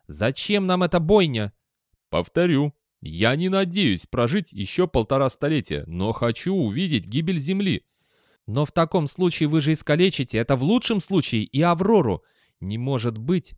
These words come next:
чтобы вы говорили серьёзно». «Я говорю вполне серьёзно. Два столетия я терпел поражение и унижение».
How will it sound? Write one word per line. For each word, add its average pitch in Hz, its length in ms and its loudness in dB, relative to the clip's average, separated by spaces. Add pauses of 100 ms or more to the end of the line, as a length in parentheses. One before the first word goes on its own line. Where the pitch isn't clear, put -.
чтобы 120 340 -4
вы 151 120 0
говорили 147 380 2
серьёзно». 151 640 0 (360)
«Я 90 320 0
говорю 127 260 4
вполне 156 360 2
серьёзно. 170 520 0
Два 107 300 2
столетия 165 540 0
я 110 180 0
терпел 165 440 -2
поражение 175 600 0
и 180 40 0
унижение». 185 680 0